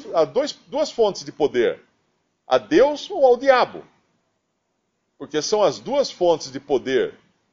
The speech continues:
espiritual que existem. Eles não iam atribuir a Deus, porque se eles atribuíssem a Deus, eles tinham que reconhecer que ele era, era o Messias.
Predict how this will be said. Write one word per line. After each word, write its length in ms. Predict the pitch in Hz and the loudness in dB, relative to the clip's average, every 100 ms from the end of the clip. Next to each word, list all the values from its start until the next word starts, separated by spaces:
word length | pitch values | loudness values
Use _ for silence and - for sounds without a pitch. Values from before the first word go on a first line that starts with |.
| _ _ _ _ _ _ - | _ _ _ _ _ _ -20
espiritual 720 | 120 - 156 156 143 131 107 | -14 -8 -8 -2 4 6 6
que 100 | - | 0
existem. 460 | 98 104 87 - 69 _ _ _ _ _ _ | -14 -14 -16 -18 -20 _ _ _ _ _ _
Eles 220 | 208 208 | 0 0
não 220 | 196 262 240 | 2 2 2
iam 260 | 247 214 | 2 4
atribuir 560 | 165 143 - 156 156 160 | 4 2 -4 -8 0 4
a 80 | 135 | 4
Deus, 380 | - 233 196 | 4 6 6
porque 200 | - 151 | 2 -6
se 120 | 202 220 | -6 -4
eles 100 | 190 | -2
atribuíssem 480 | 180 190 180 175 | -2 -4 -4 0
a 40 | 160 | 0
Deus, 200 | 160 196 | 2 -2
eles 140 | 196 | -4
tinham 120 | 208 | -10
que 60 | 180 | -6
reconhecer 440 | 190 185 160 185 | -6 -6 -6 -6
que 80 | 175 | -6
ele 60 | 165 | -2
era, 280 | 156 160 165 | -2 -2 -2
era 80 | 147 | -4
o 40 | |
Messias. 600 | 143 120 - 110 71 - | -6 -12 -12 -12 -12 -18